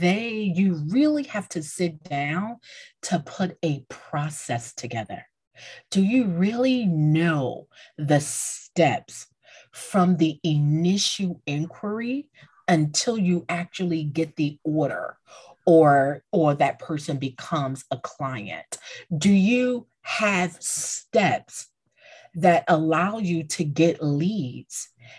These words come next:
and then qualify them and turn them into prospects? Do you even know how much time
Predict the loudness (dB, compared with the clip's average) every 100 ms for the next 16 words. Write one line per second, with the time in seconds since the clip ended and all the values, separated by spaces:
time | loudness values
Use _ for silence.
0 | -16 2 4 4 4 2 4 0 -4 _
1 | _ _ -4 -4 2 4 4 0 0 0
2 | 0 -6 -6 -2 -2 -2 -2 -2 -2 -4
3 | -6 _ _ _ 2 2 2 -6 -6 -4
4 | -4 -2 0 2 2 2 -4 -4 0 0
5 | -2 -6 -8 -4 -2 -2 -4 -10 -10 -10
6 | -16 -20 -20 -20 -20 _ 8 10 12 10
7 | 10 10 8 6 6 4 2 2 0 0
8 | -2 -10 -2 -2 -2 -4 -4 -6 _ -16
9 | -6 -2 0 0 -4 -8 -12